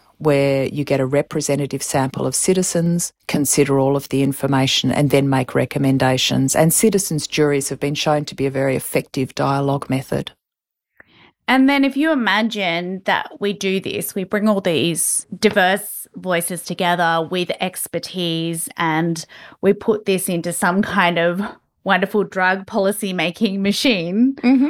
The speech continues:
Speaker 2: what would the future of drug policy making look like in five years, ten years? And how would it be different from your technocratic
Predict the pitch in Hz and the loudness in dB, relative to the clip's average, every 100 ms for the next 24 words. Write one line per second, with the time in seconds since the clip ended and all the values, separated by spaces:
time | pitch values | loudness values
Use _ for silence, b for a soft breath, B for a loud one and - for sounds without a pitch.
0 | 466 208 247 269 302 349 - 339 - 226 | -2 -2 2 2 0 -6 -6 -8 -6 -8
1 | 226 - 208 185 190 180 180 185 170 175 | -6 -4 -4 -4 -2 -2 -2 -6 -2 -2
2 | - 170 165 160 175 165 170 - 170 156 | -4 -4 -2 -4 -4 -4 -4 -4 0 2
3 | 156 - - 170 160 - 180 156 156 160 | 0 -6 -8 -6 -6 -4 0 0 0 -4
4 | - - - - - 190 165 165 151 165 | -8 -10 -10 -12 -10 -6 -4 -4 -4 -8
5 | 170 - 190 190 196 196 190 190 - 208 | -6 -4 -2 2 2 2 -2 -6 -2 -2
6 | 196 196 170 - - 175 170 165 160 160 | -2 -2 -2 -4 -2 0 0 2 2 2
7 | 151 B B B B _ _ - 233 - | -2 B B B B _ _ -6 -2 -2
8 | - 202 - - 214 185 175 - - | -2 -4 -4 0 2 2 0 -4 -12